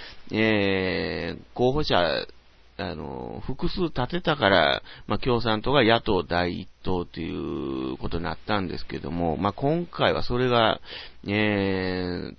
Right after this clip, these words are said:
通用しなくなる可能性が高いと。うん。まあ、だから共産党だってその全然安泰じゃないと。えー、いうことが言えると。まあ、生活者ネットは三議席って書いてあるんですけども、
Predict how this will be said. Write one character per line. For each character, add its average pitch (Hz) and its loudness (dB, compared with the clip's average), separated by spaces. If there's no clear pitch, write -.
通 101 4
用 107 4
し 113 -2
な 135 2
く 110 -2
な 87 0
る 80 -6
可 92 -4
能 92 -4
性 98 -6
が 101 -4
高 160 -4
い 73 -4
と。 - -6
う - -12
ん。 76 -10
ま 107 -4
あ、 - -2
だ 101 -2
か 87 -2
ら 76 -6
共 127 0
産 147 2
党 147 0
だ 113 6
っ 76 -8
て 73 -10
そ 92 -6
の 87 -2
全 120 0
然 123 4
安 131 4
泰 127 2
じ 90 -2
ゃ 71 -4
な 69 -6
い 67 -10
と。 - -14
え 82 -4
ー、 - -2
い 113 0
う 127 -2
こ 123 2
と 98 0
が 73 -2
言 85 -4
え - -6
る 78 -8
と。 - -16
ま 117 2
あ、 104 2
生 120 2
活 - -2
者 127 2
ネ 139 2
ッ 143 -2
ト 82 -2
は 69 0
三 87 -4
議 92 -6
席 - -6
っ - -18
て - -12
書 76 -2
い 87 -4
て 78 -6
あ 65 -2
る - -10
ん - -12
で - -10
す - -12
け - -8
ど - -10
も、 - -10